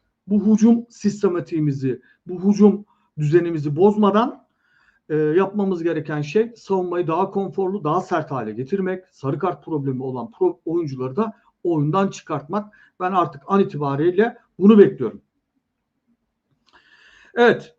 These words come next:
Eyüp Bey, ha-, hakemin kulağına "kırmızı ver" diye fısıldayabilirler. Devre arasında dikkatli olalım. O yüzden,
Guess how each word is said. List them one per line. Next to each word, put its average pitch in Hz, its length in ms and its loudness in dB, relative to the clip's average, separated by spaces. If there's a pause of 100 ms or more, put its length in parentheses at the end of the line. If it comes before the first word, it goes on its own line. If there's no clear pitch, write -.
(140)
Eyüp 254 280 2
Bey, 240 140 6
ha-, 208 500 2
hakemin 208 460 2
kulağına 220 460 -4
"kırmızı 208 480 4
ver" 196 220 0
diye 208 120 2
fısıldayabilirler. 196 960 0
Devre 165 240 -2
arasında 170 420 -4
dikkatli 160 440 -8
olalım. 139 340 -6 (300)
O 254 160 4
yüzden, 214 460 -4